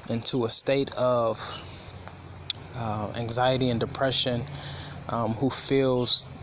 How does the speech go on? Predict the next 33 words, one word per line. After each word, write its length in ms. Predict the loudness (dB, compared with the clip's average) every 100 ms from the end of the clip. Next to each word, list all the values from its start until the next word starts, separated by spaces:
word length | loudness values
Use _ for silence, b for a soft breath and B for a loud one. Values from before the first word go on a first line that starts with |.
| 0
that 200 | 2 0 -4 2
life 360 | 6 6 4 0
has 200 | 0 0
dealt 380 | 2 2 2 0
them 280 | 2 2 0
a 60 | -4
bitter 300 | 0 0 0
cup. 420 | 2 2 0 -4 B B B B
I'm 80 | 2
going 180 | 4 4
to 60 |
deal 400 | 2 4 4 2
with 300 | 2 0 0 -4 -4
the 160 | -2
dilemma. 760 | 0 2 4 4 4 4 2 -2 -2
You 100 | 2
know, 160 | 4 2
people 500 | 2 0 4 4 2
have 540 | 0 2 4 4 2 0 B B B B B B -12 -10 -8 -6 -6 -8 -2
options 640 | 2 4 4 2 2 2
and 200 | 2 2
decisions 640 | 2 2 2 2 2 0 -4
to 160 | -2
make. 400 | 2 2 2 0
Should 180 | 0 2
I 120 | 2
go? 360 | 2 2 2 2
Should 240 | 0 2
I 120 | 2 2
stay? 500 | 2 2 4 2 -2 B B B B B B B B B B
If 160 | -4 0
I 80 | 0
stay, 640 | 2 2 4 4 2